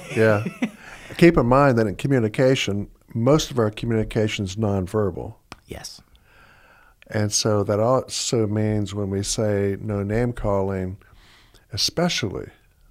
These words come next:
Speaker 2: nonverbally.
Speaker 1: Mm. What do you mean by that, no name calling nonverbally?
Speaker 2: So again, our body language is very effective. It, it, it's probably the number one way that we understand what someone's saying.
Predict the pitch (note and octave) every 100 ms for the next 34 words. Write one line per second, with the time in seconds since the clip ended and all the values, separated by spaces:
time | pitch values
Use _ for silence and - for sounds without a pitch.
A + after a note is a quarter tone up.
0 | - F#2+ F2 F2+ A2 F#2+ G1+ G1+ - _
1 | _ _ G2 F#2+ G2+ G2 F#2+ G2+ G#2+ -
2 | G#2+ A2+ A2+ A2 G#2 F#2+ G2 F#2+ F#2 F#2+
3 | F#2+ F#2+ G2 G2 F#2+ F#2+ F#2 F#2 F#2+ G2+
4 | G2+ _ - - C#3 C3 B2 A#2+ - -
5 | - A#2+ C#3+ A#2 G#2 G#2 A2 C3 A#2+ B2+
6 | C3 B2 C3+ C#3 - - - - _ _
7 | - A2 G#2+ G2+ G2+ G#2 - G2+ G2 C3
8 | C3 G#2+ B2+ A#2 - D#2+ - - _ _
9 | _ _ _ _ _ _ _ _ _ _
10 | _ _ _ - B2 A2+ A#2+ A2+ A2+ G#2+
11 | - C#3 A#2+ G#2+ G#2 C#3 C#3 A#2 A2+ A2
12 | G#2 A2 A2 G2+ C#2+ G#2 G2+ G2+ - A2+
13 | G#2+ G2+ A#2+ A#2 G2+ - A#2 G2+ G2 -
14 | E3+ E3 F2 B1